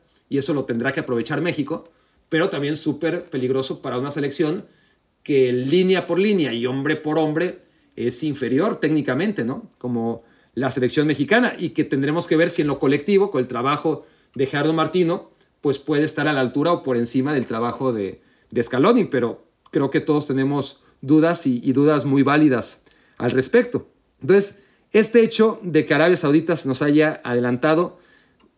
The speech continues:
y que Argentina haya quedado sin margen de error, y la capacidad que ya les decía yo antes, ¿no? De, de que una cosa es que haya jugado mal contra Arabia Saudita y otra cosa es que vuelva a jugar mal contra México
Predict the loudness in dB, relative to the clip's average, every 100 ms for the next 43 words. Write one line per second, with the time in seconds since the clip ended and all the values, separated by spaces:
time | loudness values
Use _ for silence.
0 | _ -2 -2 2 2 2 0 -2 2 2
1 | 2 0 -4 -6 -2 -4 -6 _ _ -4
2 | -2 0 -2 -4 -4 -4 -2 -2 -4 -4
3 | 0 0 -2 -8 _ _ _ -4 0 2
4 | 0 -2 -4 -4 0 0 2 2 4 2
5 | 0 2 2 4 2 2 0 -2 -2 -2
6 | -2 -4 _ _ _ _ -2 0 2 2
7 | 2 0 -2 0 0 2 2 2 0 -2
8 | -2 -2 -2 0 2 2 2 -2 -6 _
9 | _ _ -4 0 0 -2 -2 -2 -2 -4
10 | -2 2 2 0 -2 -2 0 0 -2 -14
11 | _ _ _ -2 0 -2 0 0 -2 -2
12 | -4 -4